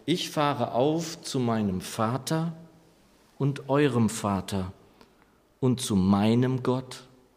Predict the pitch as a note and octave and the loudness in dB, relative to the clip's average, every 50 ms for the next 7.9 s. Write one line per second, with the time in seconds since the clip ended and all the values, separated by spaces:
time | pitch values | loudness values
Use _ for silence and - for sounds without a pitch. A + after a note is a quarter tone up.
0 | _ _ - G2+ F2 - - - A#2+ B2 B2 A#2 A#2 G2 F#2+ F2+ - F#2 G2 G#2+ | _ _ -8 -8 -8 -6 -4 -2 0 0 0 -2 -2 -6 -6 -6 -8 -8 -10 -12
1 | - - - _ _ _ _ _ _ _ _ _ _ _ _ _ _ _ _ _ | -14 -16 -20 _ _ _ _ _ _ _ _ _ _ _ _ _ _ _ _ _
2 | _ _ _ _ _ _ _ _ _ _ _ _ _ _ _ _ _ _ _ _ | _ _ _ _ _ _ _ _ _ _ _ _ _ _ _ _ _ _ _ _
3 | _ _ _ _ _ _ _ _ _ _ _ _ _ _ _ _ _ _ _ _ | _ _ _ _ _ _ _ _ _ _ _ _ _ _ _ _ _ _ _ _
4 | _ _ _ _ _ _ _ _ _ _ _ _ _ _ _ _ _ _ _ _ | _ _ _ _ _ _ _ _ _ _ _ _ _ _ _ _ _ _ _ _
5 | _ _ _ _ _ _ _ _ _ - - - - - - - - A2 A2 G#2 | _ _ _ _ _ _ _ _ _ -20 -20 -20 -20 -18 -10 -4 0 2 2 4
6 | C3+ B2+ B2+ C3 C3+ C3 C3 C3 C3 C3 - D3 C#3 - - - A#2+ A2+ A2 - | 4 2 2 2 2 2 2 0 0 0 0 0 0 -2 -2 -2 -2 -2 0 2
7 | B2 A#2 A#2 - - C#3+ C#3 - - - - G#2 G2 G2 G2 F#2+ F#2+ | 2 2 2 0 -2 -4 -4 -6 -6 -2 0 0 2 0 0 -2 -6